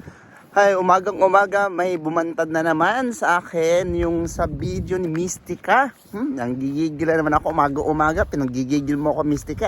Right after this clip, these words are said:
eh. Alam niyo ba, guys, sinabi niya doon sa ano, doon sa pulis ng pangyayari, sabi niya tama lang daw yung ginawa ng pulis doon sa mag-ina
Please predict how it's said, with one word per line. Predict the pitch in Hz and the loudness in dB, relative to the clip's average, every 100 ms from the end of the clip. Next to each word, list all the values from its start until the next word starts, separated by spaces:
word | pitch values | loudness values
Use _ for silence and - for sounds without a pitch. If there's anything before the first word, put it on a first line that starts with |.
| 190 | 0
eh. | 131 123 - - - - - - - - - | 0 -4 -10 -12 -8 -8 -10 -18 -20 -12 2
Alam | 220 240 | 4 4
niyo | 220 | 2
ba, | 220 | 2
guys, | 165 151 165 - - - - | 2 2 0 -8 -18 -20 -14
sinabi | - 247 254 240 | -2 2 2 2
niya | 233 240 202 | 0 0 0
doon | 185 214 208 | 2 2 2
sa | 214 | 2
ano, | 139 151 127 139 | 2 2 2 0
doon | 170 185 | -2 -2
sa | 202 185 185 180 - - | 2 4 6 4 0 -2
pulis | 180 185 180 175 | 0 0 -2 -4
ng | 165 | -2
pangyayari, | 180 170 160 151 135 120 104 107 | 0 0 2 4 4 2 0 -2
sabi | - 165 165 | 0 2 2
niya | |
tama | - 165 170 170 | 2 2 4 2
lang | 170 156 147 | 2 0 4
daw | 143 | 4
yung | 151 151 160 | 4 0 0
ginawa | 160 160 143 135 147 | 2 4 4 2 0
ng | 151 | -4
pulis | - 135 123 | -4 -4 -4
doon | 107 151 143 | -2 -2 0
sa | 160 | 0
mag-ina | 143 135 139 113 113 127 | 0 -2 -4 -4 -4 -4